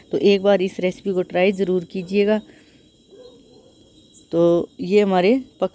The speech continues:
चुके हैं अच्छे से। अभी डाल देते हैं इसमें मसाला। एक चम्मच मैंने लाल मिर्ची पाउडर डाला है, आधा चम्मच डाल देंगे इसमें हल्दी पाउडर और डेढ़ चम्मच डालूँगी मैं यहाँ धनिया पाउडर दोस्तों।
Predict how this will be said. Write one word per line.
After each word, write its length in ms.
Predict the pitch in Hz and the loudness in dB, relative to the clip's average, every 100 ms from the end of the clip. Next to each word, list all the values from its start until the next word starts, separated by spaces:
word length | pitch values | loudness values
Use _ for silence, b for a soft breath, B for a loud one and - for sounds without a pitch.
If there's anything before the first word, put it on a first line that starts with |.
| - | -8
चुके 180 | 214 220 | -4 -2
हैं 80 | |
अच्छे 260 | 214 - 214 | -2 -2 -2
से। 120 | 208 | 2
अभी 180 | 190 196 | 0 2
डाल 220 | 190 190 | 2 2
देते 220 | 185 185 | 0 -2
हैं 80 | 185 | -6
इसमें 160 | 180 175 | -4 -4
मसाला। 420 | 170 175 165 185 | -4 -2 -2 0
एक 240 | 180 196 202 | 2 0 0
चम्मच 300 | 214 214 214 | -2 0 0
मैंने 220 | 208 196 | -2 -2
लाल 260 | 180 180 185 | 0 0 0
मिर्ची 320 | 185 - 190 | -4 -4 -2
पाउडर 320 | 190 190 190 | 0 0 2
डाला 300 | 190 196 202 | 2 2 2
है, 180 | 196 196 | 0 -4
आधा 300 | - 185 202 | -2 -2 -2
चम्मच 280 | - 185 185 | -4 -6 -4
डाल 200 | 175 175 | -2 0
देंगे 200 | 180 175 | -2 -4
इसमें 220 | 175 175 | -4 -4
हल्दी 280 | 170 160 156 | -2 -2 -2
पाउडर 440 | 175 180 180 202 214 b b b b b b - | -4 -2 0 -2 -4 b b b b b b -6
और 380 | 170 170 156 - | 0 2 0 -2
डेढ़ 240 | 185 233 - | 2 2 2
चम्मच 340 | 214 196 185 | -4 -2 -2
डालूँगी 420 | 180 180 185 185 | 0 0 0 -2
मैं 120 | 180 | -2
यहाँ 220 | 170 165 156 | 0 -2 -2
धनिया 300 | 156 156 165 | 0 0 -2
पाउडर 360 | 170 170 175 175 | -2 -2 -2 -2
दोस्तों। 360 | 170 - 190 | -4 -4 -10